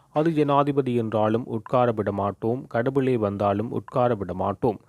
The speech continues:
ஒரு போதனா வைத்தியசாலை பணிப்பாளர் ஒரு ஜனாதிபதி வந்தால் அனுமதி கேட்டு வருமாறும்,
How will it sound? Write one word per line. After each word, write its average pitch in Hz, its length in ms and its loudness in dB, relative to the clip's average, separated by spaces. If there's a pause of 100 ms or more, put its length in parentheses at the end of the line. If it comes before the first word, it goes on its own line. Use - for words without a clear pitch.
(240)
ஒரு 143 200 -2
போதனா 139 440 2
வைத்தியசாலை 107 600 0
பணிப்பாளர் 104 600 -2
ஒரு 101 200 -4
ஜனாதிபதி 127 580 2
வந்தால் 107 440 0
அனுமதி 127 400 -2
கேட்டு 117 280 -4
வருமாறும், 104 580 0